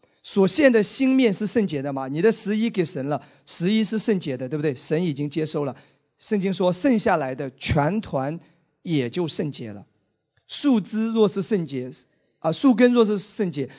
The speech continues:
树枝也就圣洁了。这个是罗马书十一章十六节，经文已经在，在我们的P P T上面。好，什么叫圣洁？什么是圣洁？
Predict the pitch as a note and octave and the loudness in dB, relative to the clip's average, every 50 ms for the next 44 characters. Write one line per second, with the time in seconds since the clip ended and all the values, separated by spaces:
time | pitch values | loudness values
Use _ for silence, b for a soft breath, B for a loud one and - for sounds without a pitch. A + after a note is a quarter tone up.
0 | B B - - - C4+ A3+ - - G#3 G#3+ G3 E3+ C#3+ C#3 D#3 D3+ G3 F3 D3+ | B B -6 0 2 2 2 2 2 -2 -2 0 0 0 -2 -4 -4 -6 -6 -6
1 | C#3+ B2+ A#2+ B2 - A3 A#3 A3 A#3 G#3 F#3 G#3 G#3 F#3 F3 F3+ F#3+ F3+ - E3 | -6 -8 -8 -4 0 2 2 4 4 4 4 4 4 2 2 0 -2 -4 -2 -2
2 | E3+ E3+ E3 E3 E3 - D#3 D3 D#3 D3 C3+ B2+ A2+ b b b - A3 A3 G#3+ | -2 -2 -4 -6 -6 -6 -6 -4 -4 -4 -6 -8 -12 b b b -2 0 2 2
3 | F#3+ G3 F#3 D#3 B2+ D3 D#3 D3 F3+ E3 D3+ - - E3+ D3+ C3+ C#3 C#3+ C#3 - | 2 2 0 -2 -4 -6 -4 -2 -2 -2 -2 -2 -4 -4 -4 -4 -4 -6 -6 -6
4 | E3 C#3+ D#3+ D#3 D#3+ D#3 C#3+ - D#3 C3+ B2+ A#2+ A2 A#2 _ _ _ _ _ _ | -6 -4 -4 -4 -4 -4 -4 -6 -6 -8 -8 -10 -12 -14 _ _ _ _ _ _
5 | _ - C#3 A#2+ b b b b - - F#3 F3+ G#3 C4+ C#4+ - C#4 A#3+ G3+ - | _ -10 -8 -8 b b b b -2 0 2 4 4 4 4 4 4 2 0 -2
6 | - - - - - - - C#4 A3 F#3 E3+ C3 - A#2+ A#2 A2+ _ - - _ | -6 -6 -4 -2 -2 0 2 2 2 2 0 -4 -6 -10 -12 -14 _ -20 -20 _
7 | _ _ _ _ _ _ _ _ _ _ _ _ _ _ _ _ - - C#3+ D#3 | _ _ _ _ _ _ _ _ _ _ _ _ _ _ _ _ -12 -8 -6 -4
8 | F#3 F3 G3 F3+ - A3 E3+ C3 C3 - | -4 -4 -4 -2 -2 -2 -4 -4 -6 -12